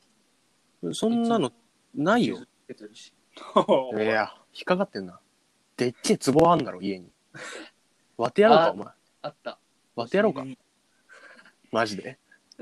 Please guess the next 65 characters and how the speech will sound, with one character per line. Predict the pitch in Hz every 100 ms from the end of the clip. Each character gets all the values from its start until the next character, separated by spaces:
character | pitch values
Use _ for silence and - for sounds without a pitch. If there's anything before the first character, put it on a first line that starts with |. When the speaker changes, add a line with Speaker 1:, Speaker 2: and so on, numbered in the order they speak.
| 233 - _ _ _ _ _
Speaker 1:
金 | - 147
属 | 143 135
バ | 143
ッ |
ト | 101
で |
フ | 101 135
ル | 147
ス | 160
イ |
ン | 117
グ |
し | -
て |
や | 98
る | 95
よ。 | - - - _ _ _ _ _ _ -
Speaker 3:
食 | -
っ |
て | 170
あ |
げ | 160
な | 156
い | 135
と。 | _ _ _ _ _ _ - _ _ - -
Speaker 2:
な | 139
ん | 127
か、 | 117 - _ _ _ _ _ _ _
つ | - 131
け | 120
て | -
て。 | 147 _ _ _
Speaker 3:
だ | 117
か | -
ら | 139
今 | 156
日 | 226
で |
し | -
ょ。 | - _ _ _ -
今 | 320 247
日 |
来 | -
る | 165
か | 127
も | 110
し | -
ん | 117
な | 113
い | 104
ん |
で | 92
し | -
ょ、 |
も | 98
し | 98
か | -
し | _
た | -
ら。 | _ _
Speaker 1:
そ | - 131 117 104
う。 | _ _ _ _ _
プ | 165
ラ | 175
ス、 | 180 - 214